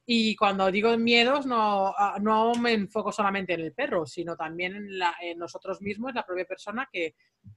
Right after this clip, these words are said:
puede tener sus propios miedos, bien porque tenga miedo a perros, bien porque le haya pasado algo con el perro y, y no se atreva, bien porque, eh, no confía en los demás perros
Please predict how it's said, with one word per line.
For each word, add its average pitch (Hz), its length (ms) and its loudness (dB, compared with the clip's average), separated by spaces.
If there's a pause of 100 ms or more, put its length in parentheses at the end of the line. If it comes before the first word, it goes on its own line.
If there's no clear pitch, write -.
(140)
puede 208 200 2
tener 214 160 2
sus 190 120 -8
propios 190 320 -4
miedos, 254 420 0
bien 196 160 -6
porque 180 220 -6
tenga 180 220 -4
miedo 185 160 -4
a 196 60 -2
perros, 254 440 -2
bien 196 160 -6
porque 190 400 -2
le 185 100 2
haya 185 180 0
pasado 180 360 -2
algo 185 260 2
con 180 160 -6
el 175 100 -6
perro 190 360 -2 (340)
y, 214 240 -6
y 202 460 0
no 196 100 0
se 208 100 -2
atreva, 277 460 2
bien 220 280 2
porque, 208 500 -2 (380)
eh, 202 580 2
no 214 220 2
confía 208 440 0
en 196 60 -2
los 185 140 0
demás 196 340 -2
perros 196 480 0